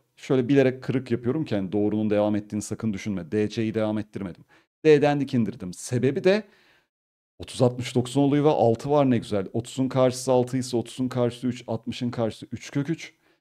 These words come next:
Şimdi burada da elli yedi eksi dokuzdan kırk sekiz. Yani ne oldu? Dört kök üç. İşte sorunun diğer bir önemli noktası. Bu sarı bölgede de Pisagor yapmak gereği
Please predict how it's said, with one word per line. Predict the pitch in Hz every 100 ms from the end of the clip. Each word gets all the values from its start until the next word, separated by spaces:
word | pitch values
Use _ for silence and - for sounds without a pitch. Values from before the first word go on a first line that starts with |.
| _ _
Şimdi | - 151 139
burada | 120 120 117
da | 104 143 156 _ _
elli | 113 120 117
yedi | 127 131 156
eksi | 143 - 120
dokuzdan | 117 - 92 95 135 131
kırk | - 123
sekiz. | - 147 127 165 - - _ _ _
Yani | 107 110 110 101
ne | 107 123
oldu? | 107 101 123
Dört | 107 101 -
kök | 107 104
üç. | - -
İşte | - - - 151
sorunun | 151 123 113 120 113
diğer | 110 113 117
bir | 120
önemli | 117 120 156
noktası. | 196 190 185 - 113 87 - _ _ _
Bu | 113
sarı | - 127 117 127
bölgede | 135 131 123 131 123
de | 127
Pisagor | - - 127 127 123
yapmak | 123 120 123 123 123
gereği | 120 101 87